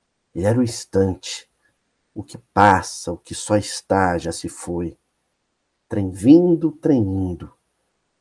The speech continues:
Criança adora o movimento dessa natureza, como se dá no vai e vem das gangorras. Aliás,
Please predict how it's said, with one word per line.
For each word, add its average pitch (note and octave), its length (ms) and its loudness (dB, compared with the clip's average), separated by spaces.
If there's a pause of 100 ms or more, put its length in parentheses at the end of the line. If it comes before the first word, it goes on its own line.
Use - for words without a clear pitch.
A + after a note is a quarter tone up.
Criança A#2 420 0
adora A2 480 2
o - 20 -2
movimento F2+ 520 -6
dessa F#2 240 -10
natureza, E2+ 600 -8 (560)
como C#3 160 4
se - 220 2
dá C3 240 6
no C#3 100 6
vai A#2+ 200 2
e A2 40 2
vem G2 240 -2
das F#2 200 -2
gangorras. D#2 880 -12 (1080)
Aliás, F2+ 760 -2